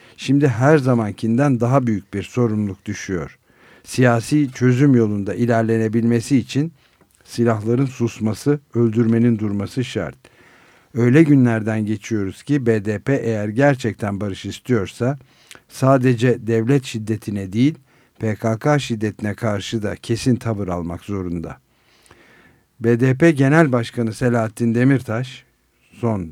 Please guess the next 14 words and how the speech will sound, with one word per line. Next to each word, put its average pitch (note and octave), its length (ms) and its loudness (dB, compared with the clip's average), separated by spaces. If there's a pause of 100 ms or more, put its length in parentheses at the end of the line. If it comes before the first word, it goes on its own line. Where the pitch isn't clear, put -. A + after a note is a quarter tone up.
(120)
paragrafı F#2+ 640 -8
böyle F#2 300 -4
Şahin G2 320 -10
Alpay'ın F#2+ 400 -10
zamandaki G2 680 -8
dünkü A2 300 -4
yazısı. G2+ 460 -4 (760)
B A#2+ 160 2
D B2+ 160 4
P D#3 200 4
Genel B2+ 480 2 (260)
Başkanı A2+ 760 -2
Selahattin A2 680 -4
Demirtaş, C3 640 0